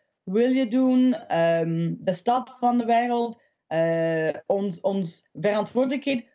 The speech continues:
zonder in gesprek met jezelf te zijn. Eh, zonder ook in, in interne dialoog. Dus Shabbat is, is, laten we zeggen, een beweging in beide richtingen. Interne, maar intern betekent ook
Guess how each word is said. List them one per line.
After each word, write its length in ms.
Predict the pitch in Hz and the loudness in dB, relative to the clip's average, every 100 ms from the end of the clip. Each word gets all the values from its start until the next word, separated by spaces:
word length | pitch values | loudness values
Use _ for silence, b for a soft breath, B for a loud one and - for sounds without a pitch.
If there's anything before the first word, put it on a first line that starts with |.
| - | -12
zonder 760 | 175 170 254 339 320 285 277 _ _ _ _ _ _ | -6 0 0 0 0 -2 -4 _ _ _ _ _ _
in 180 | 247 247 | 0 2
gesprek 440 | 247 - 277 254 | 0 -2 -4 0
met 140 | 254 233 | 0 -2
jezelf 420 | 226 - 220 214 | -6 -2 -2 -2
te 120 | - | -8
zijn. 520 | 175 226 185 131 - _ - | -2 0 0 -2 -6 _ -4
Eh, 280 | 160 160 - | 0 0 0
zonder 680 | 170 226 254 262 254 254 - _ | 0 2 4 4 2 -2 -8 _
ook 280 | - 214 226 | -2 -2 -2
in, 360 | - 214 196 165 | -2 -2 -2 -4
in 140 | 208 | -2
interne 520 | 202 214 - 226 254 202 | 0 0 0 2 2 2
dialoog. 340 | 208 220 254 | 0 2 2
Dus 300 | 220 220 - b b | 0 -4 -10 b b
Shabbat 540 | - 190 247 370 381 | -2 0 0 -2 -2
is, 260 | 220 - - | -6 -6 -8
is, 400 | 190 170 - - | -6 -6 -10 -14
laten 260 | 175 190 220 | -2 -2 -2
we 40 | 208 | -2
zeggen, 360 | 226 226 - | 0 0 -2
een 100 | 196 | -2
beweging 480 | 190 208 233 240 233 | 0 0 2 0 -2
in 180 | 196 180 | -2 -2
beide 280 | 196 359 320 | 0 0 0
richtingen. 600 | 196 170 160 139 - _ _ _ - | -2 -2 -4 -4 -4 _ _ _ -4
Interne, 840 | 190 190 170 202 311 392 415 480 _ _ _ | -2 -2 0 0 0 -2 -4 -6 _ _ _
maar 200 | - 175 | -4 -2
intern 460 | 196 170 269 370 269 | -4 -2 -2 0 0
betekent 400 | 180 208 214 - | 0 -2 -2 -2
ook 380 | 320 349 - | -2 -2 -6